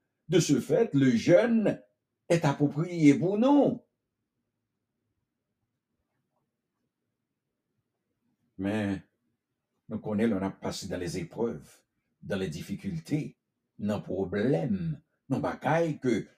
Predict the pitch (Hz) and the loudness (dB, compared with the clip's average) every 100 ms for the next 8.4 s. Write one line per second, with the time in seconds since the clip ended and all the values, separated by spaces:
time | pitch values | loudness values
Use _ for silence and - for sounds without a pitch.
0 | - 117 110 78 110 82 123 143 98 _ | -6 -2 -2 -2 -4 -2 0 0 0 _
1 | - 110 110 120 143 101 113 110 - - | -6 -6 -4 -2 -2 -2 -4 -6 -8 -4
2 | 156 117 - 170 156 - 107 107 - _ | 2 2 2 0 0 -4 -4 -4 -8 _
3 | - - 135 113 107 101 117 202 254 - | -10 -2 0 2 2 2 4 4 2 -4
4 | _ _ _ _ _ _ _ _ _ _ | _ _ _ _ _ _ _ _ _ _
5 | _ _ _ - 123 - 147 143 139 - | _ _ _ -8 -8 -2 0 2 0 0
6 | 120 123 120 117 - _ - 117 120 127 | 0 0 -2 -4 -8 _ -8 -6 -4 -4
7 | - 131 - 143 - - 120 107 117 113 | -4 -6 0 -2 0 0 2 2 -2 -2
8 | 107 98 143 - | -2 0 -2 -2